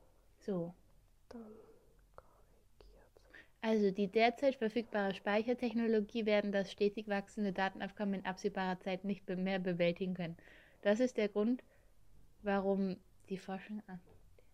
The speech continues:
Speaker 1: nein.
Speaker 2: Das tat irgendwie,
Speaker 1: Nein.
Speaker 2: das klingt irgendwie ganz
Speaker 1: Ja. Ah, gute Frage, Punkt, ne?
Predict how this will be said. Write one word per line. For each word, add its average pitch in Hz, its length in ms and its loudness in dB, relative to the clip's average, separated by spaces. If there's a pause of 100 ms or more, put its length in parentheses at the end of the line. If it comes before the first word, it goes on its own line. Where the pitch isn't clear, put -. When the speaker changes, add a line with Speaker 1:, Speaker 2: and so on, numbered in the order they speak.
(600)
Speaker 1:
nein. 180 420 2
Speaker 2:
Das - 140 -14
tat 226 180 4
irgendwie, 233 200 10
Speaker 1:
Nein. 170 80 2
Speaker 2:
das 156 60 2
klingt 226 200 10
irgendwie 220 200 6
ganz 330 540 12
Speaker 1:
Ja. 208 260 12 (580)
Ah, 196 580 4 (400)
gute 330 280 8
Frage, 330 380 8
Punkt, 220 400 8
ne? 202 120 6